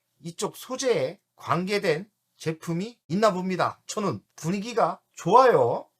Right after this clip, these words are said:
K 합성 퀴즈 글로벌 침투가 개시됐고 비씨엔씨 고성장이 본격화가 될 거다.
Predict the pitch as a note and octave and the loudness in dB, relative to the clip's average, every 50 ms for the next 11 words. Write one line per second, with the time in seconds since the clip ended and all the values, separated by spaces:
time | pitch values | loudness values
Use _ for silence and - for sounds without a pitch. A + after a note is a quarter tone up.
0 | _ _ - - A#3 C4 C4+ B3 F#3+ F#3+ - _ _ - - G#3 - - A3 F#3 | _ _ -2 4 6 6 6 4 -2 -4 -8 _ _ -6 -6 -6 -2 -2 -4 -4
1 | E3 - A3+ G#3+ G3+ D3+ C3+ F3+ - _ - D3 E3+ G#3 G#3+ G3 F#3+ F3 F3 E3 | -4 -8 -12 -8 -6 -6 -6 -6 -8 _ -6 -2 2 2 2 4 4 4 4 2
2 | - - A3 A#3 F#3+ - G#3+ F3 C3+ A#2 C#3+ F3+ _ _ _ _ _ _ _ - | -4 -12 -12 -12 -14 -12 -2 0 0 0 0 -2 _ _ _ _ _ _ _ -4
3 | D#3+ E3+ F3+ F3 F3 - _ - E3 B2 A2 A2+ D#3+ G3+ _ _ _ - E3+ F3+ | -4 -4 -2 -4 -6 -6 _ -8 -6 -4 -4 -4 -6 -8 _ _ _ -6 -4 -2
4 | F3 - - G#3 G3+ G3 F#3 - - F#3 C#3 C#3 G3 - _ _ _ _ - D#3+ | 0 0 0 0 -2 -2 -2 -6 -6 -6 -8 -10 -10 -14 _ _ _ _ -6 -6
5 | E3+ - G3+ G3 G3+ F3+ F#3 E3+ F#3 A3 B3 _ _ _ _ - E3 F#3+ G3+ F#3 | -4 -2 -2 -4 -2 0 0 0 0 -2 -12 _ _ _ _ -4 -2 -2 -2 -4
6 | - - G3+ - - - E3 D#3+ G#3 B3 A#3+ - D#3 - - G3+ - A2+ - _ | -4 -4 -4 -4 -4 -8 -8 -6 -6 -6 -6 -8 -14 -12 -12 -14 -14 -14 -16 _